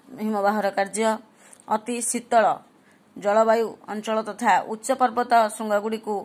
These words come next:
ଚିର ତୁଷାରପୃତ ହୋଇ ରହିଥାଏ। ଅତି ଥଣ୍ଡା ଜଳବାୟୁ ଯୋଉଠି ଥିବ, ଉଚ୍ଚ ପର୍ବତ ଗୁଡ଼ିକରେ ସବୁ କ'ଣ ହୁଏ? ତୁଷାରବୃତ ହେଇକି ରହିଥାଏ। ମାନେ, ସବୁ ପ-, ମାନେ, ଆମର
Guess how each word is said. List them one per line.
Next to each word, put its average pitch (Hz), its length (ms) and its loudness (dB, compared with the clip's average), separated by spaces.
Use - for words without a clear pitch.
ଚିର 240 220 0
ତୁଷାରପୃତ 214 640 -4
ହୋଇ 202 140 -6
ରହିଥାଏ। 220 640 -2
ଅତି 214 200 -10
ଥଣ୍ଡା 226 420 0
ଜଳବାୟୁ 220 420 0
ଯୋଉଠି 196 240 -8
ଥିବ, 185 140 -10
ଉଚ୍ଚ 220 280 -6
ପର୍ବତ 208 400 -2
ଗୁଡ଼ିକରେ 185 440 -6
ସବୁ 208 160 -8
କ'ଣ 233 180 0
ହୁଏ? 226 100 -2
ତୁଷାରବୃତ 208 640 -2
ହେଇକି 190 300 -4
ରହିଥାଏ। 202 340 -6
ମାନେ, 180 200 -10
ସବୁ - 260 -10
ପ-, 180 340 -2
ମାନେ, 190 180 -4
ଆମର 190 200 -4